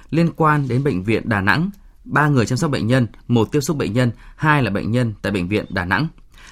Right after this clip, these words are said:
Ca bệnh số năm trăm sáu mươi sáu ghi nhận tại Thái Bình liên quan đến Bệnh viện Đà Nẵng,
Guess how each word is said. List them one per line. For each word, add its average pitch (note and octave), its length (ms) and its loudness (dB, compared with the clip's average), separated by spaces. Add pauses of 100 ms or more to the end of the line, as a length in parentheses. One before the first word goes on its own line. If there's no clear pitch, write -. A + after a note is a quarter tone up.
(140)
Ca F3+ 80 0
bệnh D#3 140 0
số C#3 120 -4
năm D#3 160 0
trăm D3+ 160 -2
sáu C#3 160 -2
mươi C#3 60 -4
sáu C3+ 240 0
ghi E3+ 140 0
nhận G2+ 200 -2
tại D#2+ 100 -6
Thái C3+ 160 -2
Bình B2+ 320 0
liên B2 220 -2
quan B2+ 160 2
đến A#2+ 120 -2
Bệnh F2+ 160 -4
viện G2+ 260 -4
Đà F2+ 120 -4
Nẵng, A2 320 -2